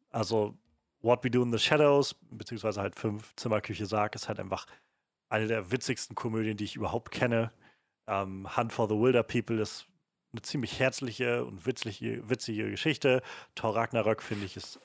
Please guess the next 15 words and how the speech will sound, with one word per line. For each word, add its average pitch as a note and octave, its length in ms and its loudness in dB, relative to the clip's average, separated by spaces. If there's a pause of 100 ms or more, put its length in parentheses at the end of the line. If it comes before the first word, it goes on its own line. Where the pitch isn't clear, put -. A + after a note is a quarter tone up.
(140)
auch A#2+ 180 -8
einfach G#2 240 -6
unglaublich A2+ 600 0 (580)
wundervoll B2 640 4
anzusehen, A#2 640 0
der A2 100 0
Film, G#2+ 420 -2 (220)
und G#2 160 -4
halt G2 220 -6
witzig. A2+ 420 -2 (380)
Und A2+ 680 0
ja, C#3 300 6
vor C#3+ 200 4
ein C#3+ 120 -2
paar C3+ 500 6